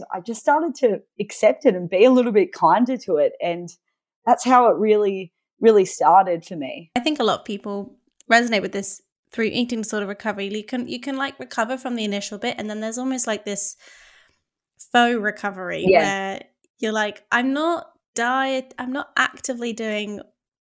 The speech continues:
Speaker 2: you know, all the eating disorder stuff, but I am still micromanaging a lot.
Speaker 1: Yeah.
Speaker 2: And I'm just gonna do it in this thing. And I think often that's a journey to people to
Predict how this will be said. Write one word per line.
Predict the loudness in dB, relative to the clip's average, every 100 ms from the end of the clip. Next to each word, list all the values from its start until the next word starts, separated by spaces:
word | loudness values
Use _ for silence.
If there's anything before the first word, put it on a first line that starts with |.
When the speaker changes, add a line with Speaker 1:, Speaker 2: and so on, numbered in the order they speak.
| -18 -18 _ _
Speaker 2:
you | -2
know, | -2 -4 -2
all | 2 2
the | 0
eating | -4 -8
disorder | -8 -8 -8
stuff, | -8 -8 -8 -10
but | -12 -8
I | -6 -6
am | -6 -6
still | -6 -6 -6
micromanaging | -8 -8 -8 -8 -8 -8 -10
a |
lot. | -6 -6 -6 _ 0
Speaker 1:
Yeah. | 4 4 4
Speaker 2:
And | -2 -2 -4
I'm | -6
just | -4 -4 -4 -6
gonna | -6 -6
do | -4 -4
it | -4 -8
in | -8
this | -4 -4 -4 -10 _ -18 -8
thing. | -6 -6
And | -6
I | -6
think | -4 -6 -8 -14 -20 _ _ -4
often | -4 -2
that's | -4 -4 -4
a |
journey | -2 -2 -2 -4
to | -10
people | -10 -10 -10 -12
to | -10 -6 -6 -6 -10